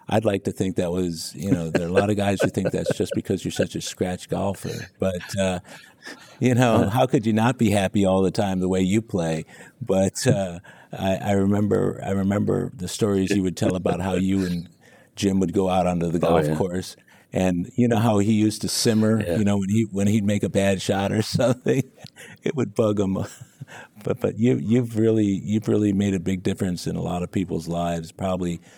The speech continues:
Speaker 1: beyond the point at which you know it. But being able to see you Thursdays and Sundays every week for a long time now has been, it's been big for me. And
Speaker 2: having you to sh-, shake your hands every time I come to certain meetings is,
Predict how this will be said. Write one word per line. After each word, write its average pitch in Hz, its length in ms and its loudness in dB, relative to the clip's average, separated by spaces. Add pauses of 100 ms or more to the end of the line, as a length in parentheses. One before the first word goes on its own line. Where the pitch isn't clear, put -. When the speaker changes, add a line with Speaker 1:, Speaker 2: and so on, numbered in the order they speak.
(140)
Speaker 1:
beyond 98 320 2
the 92 60 2
point 95 300 -2
at 85 80 -2
which 90 220 -6
you 92 80 0
know 92 200 -2
it. 85 80 -6
But 87 160 -6
being 98 200 -2
able 95 220 -2
to 87 60 -4
see - 220 -4
you 90 340 -4 (500)
Thursdays 110 680 2
and 95 120 -4
Sundays 92 500 0
every 98 260 2
week 95 400 0
for 90 400 0 (560)
a - 100 -8
long 98 320 -2
time 110 360 -2
now 85 280 -4
has 85 140 -8
been, 87 400 -6 (320)
it's - 100 -20
been 113 200 0
big 113 200 0
for 104 140 -2
me. 92 340 0
And 85 240 -4 (400)
Speaker 2:
having 104 280 4
you 113 160 6
to 90 280 -2
sh-, - 200 -12
shake - 280 0
your 98 80 0
hands 107 320 2
every 101 280 2
time 92 260 0
I 90 80 4
come 95 240 0
to 104 100 -2
certain 92 320 -2
meetings 95 320 0
is, - 260 -10